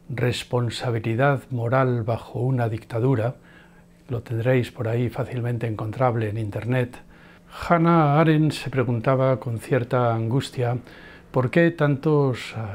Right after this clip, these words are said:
amigos, colegas suyos, Hannah Arendt había sido incluso amante de Heidegger, por qué tantos amigos y colegas suyos se habían sumado al carro del nazismo.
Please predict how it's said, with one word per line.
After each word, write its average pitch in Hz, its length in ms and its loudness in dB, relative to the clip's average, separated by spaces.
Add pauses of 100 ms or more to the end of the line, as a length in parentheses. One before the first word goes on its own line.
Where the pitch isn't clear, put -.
(160)
amigos, 131 560 0
colegas 127 580 0
suyos, 135 580 0 (880)
Hannah 120 220 0
Arendt 113 220 0
había 110 220 -2
sido 117 380 -2
incluso 120 440 -4
amante 113 440 -2
de 107 100 -4
Heidegger, 123 560 0 (1300)
por 135 160 2
qué 190 140 4
tantos 160 580 2
amigos 135 440 2
y - 20 -14
colegas 123 400 0
suyos 123 520 -2
se 127 100 -6
habían 123 300 -2
sumado 113 680 -2
al 107 240 -6
carro 117 480 0
del 101 260 -6
nazismo. - 640 -10